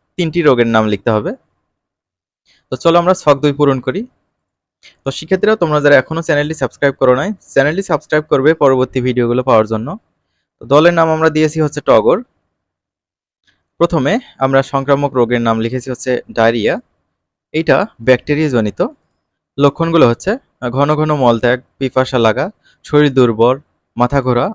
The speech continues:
ও বমি হওয়া। প্রতিকার এবং প্রতিরোধ কিভাবে করা যায়? আহ, ঘন ঘন খাবার, স্যালাইন খাওয়া, বিশুদ্ধ পানি পান ও বিশ্রাম নেওয়া। তো এটা থেকে বাঁচতে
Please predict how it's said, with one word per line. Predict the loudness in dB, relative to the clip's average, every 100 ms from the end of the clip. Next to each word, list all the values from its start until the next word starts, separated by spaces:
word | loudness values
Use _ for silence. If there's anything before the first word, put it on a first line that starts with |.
| -2
ও |
বমি | 0 2 0
হওয়া। | 0 -2 -4 -8 _ _ _ _ _ -20 _
প্রতিকার | 0 2 4 4 2 -8 -16 -6
এবং | 2 2 2 -4 _ _ -2
প্রতিরোধ | 0 2 0 0
কিভাবে | -2 -2 -2
করা | 2 2 4
যায়? | 0 -4 -10 _ _ -10
আহ, | -8
ঘন | -4 -2 -2
ঘন | -2 -4
খাবার, | 0 2 2
স্যালাইন | 0 -2 -2
খাওয়া, | -2 -2 -2 -4
বিশুদ্ধ | -4 -4 -4 -8 -4
পানি | -4 -4
পান | -4 -4 -4
ও | -4 -4
বিশ্রাম | -4 -6 -4 -2
নেওয়া। | -2 -2 -6 _ _ _ _ _ _ _ _ _ _ _ _ _ 0
তো |
এটা | 2 2
থেকে | 0 2
বাঁচতে | 4 2 2